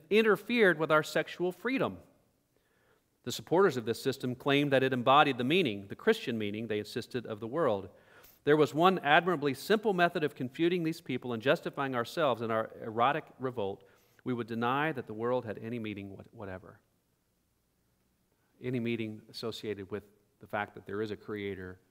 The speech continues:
and if there's a creator, there is a judge, and there is a day in which everybody will be called to account. This is the motivation. So they scoff. Why do they scoff?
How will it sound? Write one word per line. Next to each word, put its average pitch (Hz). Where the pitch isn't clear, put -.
and 107
if 101
there's 104
a 98
creator, 104
there 98
is 104
a 98
judge, 90
and 101
there 98
is 107
a 104
day 95
in 104
which 92
everybody 95
will 92
be 92
called 92
to 98
account. 127
This 156
is 156
the 147
motivation. 135
So 117
they 113
scoff. 135
Why 196
do 180
they 151
scoff? 139